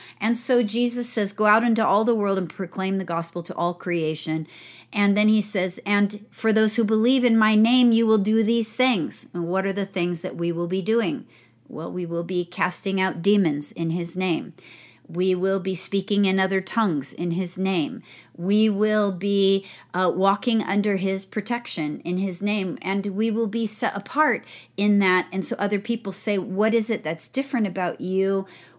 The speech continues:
Why is this working for you, but my life doesn't work for me?" It's because of Jesus. And then in the end, it says, you know, that we will lay our hands on the sick and they will recover. And so,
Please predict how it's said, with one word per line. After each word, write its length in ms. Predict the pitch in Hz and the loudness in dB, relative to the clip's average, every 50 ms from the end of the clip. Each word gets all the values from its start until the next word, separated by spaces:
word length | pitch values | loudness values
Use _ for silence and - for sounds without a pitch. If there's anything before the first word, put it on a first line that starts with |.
| _ _ _ - | _ _ _ -8
Why 340 | 170 180 208 214 233 254 | -4 0 2 2 4 4
is 380 | 254 262 226 - 208 202 196 - | 4 4 2 2 0 -2 -2 -2
this 260 | 208 196 - - - | -4 -4 -6 -6 -2
working 400 | 208 233 247 240 - 208 190 185 | -2 -2 -2 0 -2 -2 -2 -2
for 180 | 170 - 185 175 | -4 -4 -4 -4
you, 480 | 180 175 180 175 175 175 175 160 - - | -2 0 0 0 0 0 -2 -4 -4 -8
but 320 | 170 170 180 190 - 170 | -12 -6 -4 -4 -4 -2
my 200 | 185 185 185 185 | -2 -2 -2 -2
life 260 | 180 175 170 170 170 | -2 -2 -4 -4 -4
doesn't 300 | - 175 165 165 - - | -6 -6 -6 -6 -6 -4
work 200 | 165 185 185 - | -4 -4 -4 -6
for 180 | - - 175 175 | -8 -8 -6 -4
me?" 360 | 175 170 160 156 151 - - - | -2 -2 0 -2 -2 -4 -6 -8
It's 380 | - 165 156 - - - - | -6 -6 -4 -4 -4 -6 -6
because 500 | 165 160 160 165 160 160 - 180 165 156 | -6 -4 -4 -4 -4 -2 -4 -6 -4 -4
of 140 | 156 147 147 | -6 -10 -10
Jesus. 720 | 156 156 180 175 165 156 156 131 143 175 196 - - - _ - - - - - - - - _ _ - | -6 -4 -2 -2 -2 -4 -6 -8 -8 -8 -8 -8 -10 -12 _ -20 -20 -20 -20 -20 -20 -20 -20 _ _ 2
And 160 | 247 247 254 | 4 6 6
then 160 | 277 269 262 | 6 6 6
in 80 | 262 254 | 6 6
the 160 | 262 254 254 | 4 4 4
end, 160 | 262 262 277 | 4 4 2
it 180 | 254 - - 208 | 2 -2 -2 -4
says, 440 | - - 240 233 226 220 - - - | 0 2 2 2 2 -2 -4 -6 -4
you 160 | 208 220 226 | -2 0 2
know, 140 | 220 214 214 | 2 2 0
that 160 | 214 - - | 0 0 0
we 100 | 226 226 | 0 0
will 300 | 214 208 214 208 185 - | 2 2 2 2 0 0
lay 180 | - 202 214 220 | 0 2 4 6
our 100 | 214 214 | 6 4
hands 260 | 208 202 226 226 226 220 | 4 4 2 2 2 2
on 120 | 214 196 | 0 0
the 60 | 190 | 0
sick 380 | 175 - - - 226 226 220 - | 0 0 0 0 0 -2 -2 -2
and 160 | 185 185 185 | -4 -2 -2
they 60 | 180 | -2
will 180 | 175 175 180 175 | -2 -2 -2 -2
recover. 540 | 180 180 170 - - 196 185 160 143 107 87 | -2 -4 -4 -4 -6 -4 -4 -4 -6 -6 -6
And 240 | - - 185 170 | -8 -8 -6 -6
so, 400 | - - - 185 185 180 175 170 | -6 -4 -2 -2 0 0 -2 -2